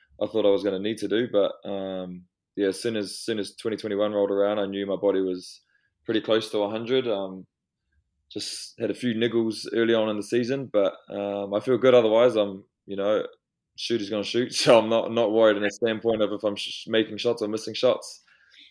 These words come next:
Um, it's a, just a matter of just getting everyone on the same page in our team and, and get everything rocking out and then just having fun with it, really. We've just had a few, few games where we've just eased off and,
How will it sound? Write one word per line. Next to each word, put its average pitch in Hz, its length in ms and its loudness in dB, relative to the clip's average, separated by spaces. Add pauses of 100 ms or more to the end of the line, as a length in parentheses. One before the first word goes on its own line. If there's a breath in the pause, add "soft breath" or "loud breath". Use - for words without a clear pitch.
Um, 101 300 0
it's 101 160 -6
a, 101 220 2 (100)
just 110 160 -10
a 107 40 -2
matter 101 300 2
of 95 120 -4 (180)
just - 160 -10
getting 101 240 -2
everyone 101 260 0
on 98 80 -6
the 95 60 -12
same 98 220 -6
page 107 260 -2
in 101 60 -4
our 104 140 -2
team 101 340 -8
and, 95 280 -14
and 95 220 -14
get 104 100 -2
everything 95 360 -4
rocking 98 320 -4
out 101 160 -4 (100)
and 101 80 -18
then 95 180 -18 (120)
just - 120 -14
having 95 220 -8
fun 110 220 -6
with 98 120 -2
it, 90 40 -4
really. 98 260 -4
We've 95 160 -6
just 101 160 -10
had 101 80 -6
a 95 60 -10
few, 101 340 -6 (380 soft breath)
few 107 160 -4
games 104 320 -4
where 95 100 -6
we've 92 120 -8
just 95 220 -10
eased 98 240 -8
off 104 260 -4
and, 95 280 -16